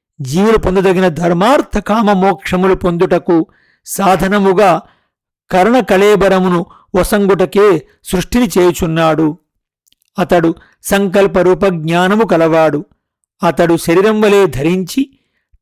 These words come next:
తనను అనుసరించి తిరుగునట్లు చేసిన ఈ జగత్తు అంతయు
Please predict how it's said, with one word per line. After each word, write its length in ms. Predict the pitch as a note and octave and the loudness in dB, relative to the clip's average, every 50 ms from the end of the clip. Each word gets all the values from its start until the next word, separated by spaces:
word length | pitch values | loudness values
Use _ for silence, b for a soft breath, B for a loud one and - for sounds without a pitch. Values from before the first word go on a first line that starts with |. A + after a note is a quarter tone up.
| _ - | _ -2
తనను 260 | G3 G3+ A#3+ C#4+ D4+ | 0 0 2 2 2
అనుసరించి 640 | A#3 G3+ G#3 G3 - A3+ A3 A#3+ A#3+ A#3 - C4 | 2 2 0 0 0 0 0 0 0 -2 -2 -4
తిరుగునట్లు 600 | F#3 - G3+ F#3+ G#3 G3 G#3 G3+ G3 D#3 D#3+ F#3+ F#3 - G3 | -2 0 0 0 0 2 0 0 0 -2 -2 -2 -2 0 0
చేసిన 420 | F#3 F3+ - - F#3+ F3 E3+ D#3+ - b b b b b b b | 0 0 0 -2 -2 -2 -2 -2 -4 b b b b b b b
ఈ 120 | - G#3 F#3 | -2 -2 0
జగత్తు 460 | D3+ F3 F3 A3+ A3 F#3+ - - A#3+ | 0 0 0 0 -2 -2 -2 -4 -2
అంతయు 640 | - G3+ G3 G3+ E3+ - G#3+ G#3 F#3+ E3+ E3 - | -2 -2 -4 -2 0 0 2 2 2 2 2 0